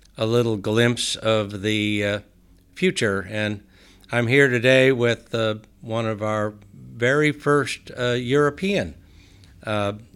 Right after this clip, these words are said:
uh, portfolio, uh, companies, uh, uh,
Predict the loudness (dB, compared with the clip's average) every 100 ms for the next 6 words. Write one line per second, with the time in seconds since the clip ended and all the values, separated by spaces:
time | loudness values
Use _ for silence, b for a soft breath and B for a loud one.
0 | -12 -8 -8 -4 -4 -2 0 2 2 2
1 | 2 0 -4 -10 -8 -6 -6 -12 -6 -6
2 | -2 -4 -4 -6 -12 b b b b -6
3 | -2 -2 -4 -12 -18 -14 -10 -10